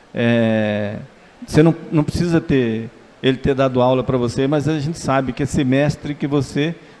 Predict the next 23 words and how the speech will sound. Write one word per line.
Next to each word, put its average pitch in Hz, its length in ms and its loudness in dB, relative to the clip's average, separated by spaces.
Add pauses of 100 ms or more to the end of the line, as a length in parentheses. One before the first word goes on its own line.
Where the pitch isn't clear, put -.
tem 143 160 4
nessa 151 300 2
encarnação, 151 720 -2 (520)
que 131 140 -2
te 139 120 -2
deu 131 200 2
conselho 143 600 2
muito 156 500 2 (300)
e 143 100 0
que - 100 -6
você 147 320 0
segue 147 560 0 (460)
fielmente 165 840 2
os 147 200 -4
ensinamentos 147 640 0
dele. 113 300 0
Poderia 151 400 0
falar 131 240 0
um 123 40 -2
pouquinho 131 300 -2
dele 127 200 2
pra 127 160 0
gente? 156 320 -2